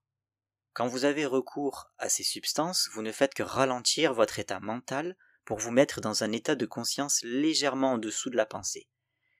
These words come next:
qui ne fait en somme que retarder le processus. Maintenant que vous comprenez un peu mieux de quoi il s'agit, est-ce que vous commencez à avoir un exemple plus concret ? Peut-être que vous allez vous dire, « Ok, je commence à saisir à quel point le passé me prend de la place. »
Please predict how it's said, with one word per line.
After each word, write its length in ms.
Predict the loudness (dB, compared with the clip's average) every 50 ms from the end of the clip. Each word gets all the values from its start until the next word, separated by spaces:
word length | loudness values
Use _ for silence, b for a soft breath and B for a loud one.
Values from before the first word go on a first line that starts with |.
| _ -8
qui 160 | -2 0 0
ne 80 | 0 2
fait 300 | 2 2 2 2 0 -2
en 80 | -2
somme 400 | 2 6 6 6 6 6 2 -4 -10 b b b b b b b b -4
que 100 | -2 -2
retarder 540 | 0 2 0 2 2 2 0 2 2 2 2
le 100 | 2 0
processus. 720 | -2 -6 -10 -10 -8 -6 -6 -6 -6 -8 -10 -10 -12 _ _ _ _ _ _ _ _ _ _ _ _ _ _ _ _ _ _ _ 0
Maintenant 340 | 0 2 4 6 6 6 6
que 100 | 4 2
vous 120 | 2 2
comprenez 420 | 4 4 2 4 2 0 2 2
un 100 | 2 2
peu 120 | 2 0 0
mieux 200 | 0 0 0 0
de 100 | 0 0
quoi 160 | 0 0 -2
il 80 | -2 0
s'agit, 460 | -2 0 0 0 -2 -2 -4 -8 -10 _ _ _ _
est-ce 160 | -4 -2 -2
que 100 | -2 -2
vous 120 | -4 -4 -2
commencez 580 | 2 2 2 2 0 0 0 0 2 2 2 2 2
à 120 | 2 2
avoir 240 | 2 0 0 0 0
un 120 | 0 2
exemple 440 | 2 2 2 2 0 0 0 -2 -2
plus 200 | -2 -4 -8 -10
concret ? 560 | -6 -4 -4 -4 -4 -6 -8 -10 -10 -12 _ _ _ _ _ _ _ _ _ _ _ _ _
Peut-être 280 | -2 2 4 4 4
que 100 | 4 0
vous 160 | -4 0 2 4
allez 180 | 4 4 2
vous 100 | 0 -2
dire, « 220 | 0 2 4 4 4
Ok, 180 | 2 0 -2
je 100 | -4 -2
commence 280 | -2 -4 -4 -2 0 2
à 80 | 2
saisir 320 | 2 0 0 0 4 4 4
à 60 | 4
quel 160 | 4 0 0
point 120 | 0 2 2
le 140 | 2 2
passé 340 | 4 2 2 2 2 2 0
me 120 | 0 -2 -2
prend 180 | -4 -6 -6
de 80 | -4 -4
la 100 | -4 -6
place. » 520 | -8 -10 -12 -10 -8 -8 -8 -8 -10 -14